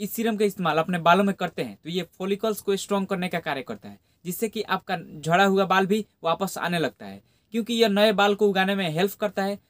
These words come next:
So, आपका जो बाल झड़ चुका है, वहाँ पे नए बाल उगने लगते हैं। यह सीरम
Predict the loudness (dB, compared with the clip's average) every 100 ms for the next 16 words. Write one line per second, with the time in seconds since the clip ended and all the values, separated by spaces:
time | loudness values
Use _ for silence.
0 | _ -4 -2 -2 -4 -4 -2 -2 -2 2
1 | 2 2 0 -2 -2 -2 -2 0 -2 -2
2 | -4 -4 -2 0 -2 -4 _ -6 -2 -2
3 | -2 -6 -20 -20 _ _ 0 0 0 -4
4 | -6